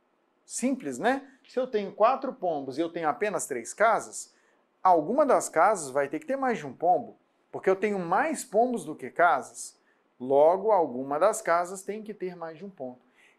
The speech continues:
Mais de um pombo. Parece bobagem, mas esse é o princípio da Casa dos Pombos, que cai em prova e que o pessoal erra, tá? E que o pessoal erra.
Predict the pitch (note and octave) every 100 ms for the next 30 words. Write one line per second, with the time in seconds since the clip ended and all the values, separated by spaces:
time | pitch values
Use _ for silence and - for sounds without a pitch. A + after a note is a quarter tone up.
0 | _ _ D3 D3 D3+ D#3 D3 G3+ D3+ C3
1 | A#2+ - _ - D3+ G#3 G#3+ F#3 D3+ E3+
2 | G3+ C#3+ C#3+ E3 E3 - - B3 C#4 -
3 | G3+ G3+ G3+ F#3 F#3+ F3 E3+ D#3 C#3+ B2+
4 | - F#3+ G3+ B2 - _ _ _ _ -
5 | G#3 - G3+ C#4+ C4 F#3+ D3 D3 E3 G#3
6 | - A3+ A#3+ - G#3 - A3+ G#3 F#3+ G#3
7 | E3 A2+ - _ _ - C#3+ A#3+ C#4 _
8 | - - D3+ D3 F3 A#3 F#3 F3 - -